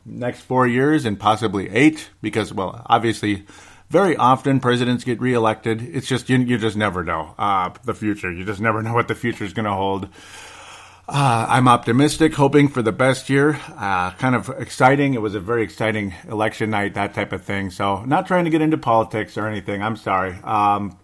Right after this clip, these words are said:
again, just hoping those of you will be respectful along the way. Um, it, and it's just fitting that <laughs> we're playing in Washington, D C at the end of this, uh, historical election.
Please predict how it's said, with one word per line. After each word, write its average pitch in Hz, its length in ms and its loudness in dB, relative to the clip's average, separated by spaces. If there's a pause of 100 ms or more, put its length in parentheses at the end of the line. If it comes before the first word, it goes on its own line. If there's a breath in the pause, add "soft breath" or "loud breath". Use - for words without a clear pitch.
(240)
again, 127 340 -2
just 127 240 -6 (520)
hoping 147 420 4
those 127 220 4
of 117 40 -4
you 123 220 2
will 113 180 2
be 113 300 2
respectful 101 680 -2
along 95 280 0
the 95 60 -4
way. 87 340 -4
Um, 98 520 2
it, 143 320 -2
and 143 300 4
it's 139 100 4
just 127 180 -2
fitting 131 340 2
that 107 280 2 (160)
<laughs> 156 160 4
we're 170 220 10
playing 147 300 4
in 131 140 2
Washington, 113 480 -6
D 101 120 -2
C 113 320 2
at 90 80 -2
the 101 100 0
end 104 100 2
of 104 80 0
this, 95 220 -4
uh, 95 140 -2
historical 101 600 -2
election. 90 520 -4